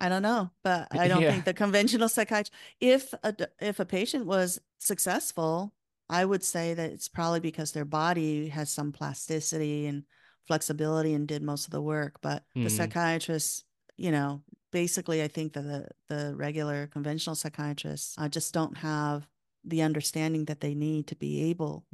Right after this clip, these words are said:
Speaker 1: to
Speaker 2: Yeah, they're,
Speaker 1: have
Speaker 2: they're
Speaker 1: that
Speaker 2: not gonna be
Speaker 1: kind
Speaker 2: able
Speaker 1: of
Speaker 2: to
Speaker 1: success.
Speaker 2: support that, 'cause I feel
Speaker 1: Mm-hmm.
Speaker 2: like a lot of times it's like, "This is a bad idea.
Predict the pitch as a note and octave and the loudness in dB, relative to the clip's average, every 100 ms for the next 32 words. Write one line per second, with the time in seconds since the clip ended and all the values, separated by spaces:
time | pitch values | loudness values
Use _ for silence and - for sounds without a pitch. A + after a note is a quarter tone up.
0 | D#3 D#3+ D#3 A#2 C3+ E3 E3 D#3 - - | 0 2 2 0 -2 0 4 4 2 -4
1 | - D3+ E3 C3+ B2+ C3+ D3+ A#2 E3+ - | -2 2 2 4 4 6 4 2 0 0
2 | D#3+ C#3 C3+ - G#2 G#2 - _ B2+ A2+ | 2 4 2 0 -2 -2 -6 _ -6 -4
3 | G#2 - G#2 G#2 G#2+ - A2 A2 A2 A2+ | -2 -2 -2 -2 -4 -4 -2 0 -2 -2
4 | G2+ G#2 - G2 A2 - G#2+ A2 A#2+ A#2+ | -2 -4 -4 -6 -6 -8 -6 -2 -2 0
5 | C3+ C#3+ D3+ D3+ F3+ D#3 C3+ C3+ | 0 0 0 0 0 2 0 -2